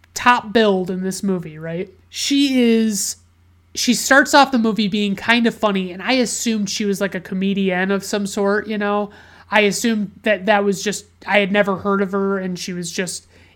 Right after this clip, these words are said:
in this movie, but she,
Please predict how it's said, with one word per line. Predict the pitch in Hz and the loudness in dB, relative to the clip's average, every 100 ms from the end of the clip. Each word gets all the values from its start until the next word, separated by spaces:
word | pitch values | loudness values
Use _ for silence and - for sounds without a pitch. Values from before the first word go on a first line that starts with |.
| - | -6
in | 214 208 | -2 0
this | 202 202 | -2 -2
movie, | 185 180 220 233 226 _ _ - - - | -2 0 0 -2 -4 _ _ -20 -10 0
but | 208 185 - - _ _ _ | 0 0 -10 -20 _ _ _
she, | - - 254 185 | -6 -2 -2 -4